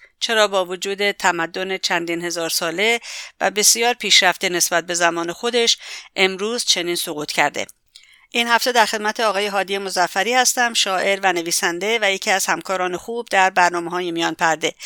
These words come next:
البته خودشون برای معرفی به من گفتن: «هادی مظفری هستم،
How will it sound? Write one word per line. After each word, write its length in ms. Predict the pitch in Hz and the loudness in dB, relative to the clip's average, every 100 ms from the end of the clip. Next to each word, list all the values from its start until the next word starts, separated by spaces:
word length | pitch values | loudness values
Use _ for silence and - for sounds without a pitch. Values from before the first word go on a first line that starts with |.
| - - - | -8 -8 0
البته 300 | - 196 208 | 4 4 0
خودشون 520 | 220 240 240 247 226 | -4 -2 -2 -4 -6
برای 240 | 214 190 202 | 4 4 4
معرفی 460 | 196 185 185 - | 2 2 0 -4
به 100 | 214 | -2
من 180 | 202 208 | -2 0
گفتن: 420 | 226 - 226 214 | -4 0 2 2
«هادی 340 | 202 180 175 208 | 2 0 2 -2
مظفری 580 | 190 180 175 185 180 226 | -2 0 2 2 0 2
هستم، 480 | 233 - 214 226 | 2 4 4 2